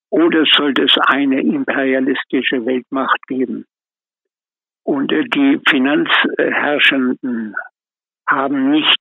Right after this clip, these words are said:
jetzt unbedingt das Ziel, dass die U S A diese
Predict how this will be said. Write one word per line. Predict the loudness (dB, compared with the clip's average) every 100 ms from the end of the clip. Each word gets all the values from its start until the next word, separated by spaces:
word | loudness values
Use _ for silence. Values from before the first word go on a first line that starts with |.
| 0
jetzt | 0 0 -2 -2
unbedingt | -4 0 0 2 2 0 -2 -4
das | -4 -4 -8 -2
Ziel, | 0 2 2 2 0 -6 _ _
dass | -6 -2 0 0 0 -6 -8 -4
die | -4 -2
U | -2
S | 0 0 0
A | 2 0 0
diese | -2 -2 -2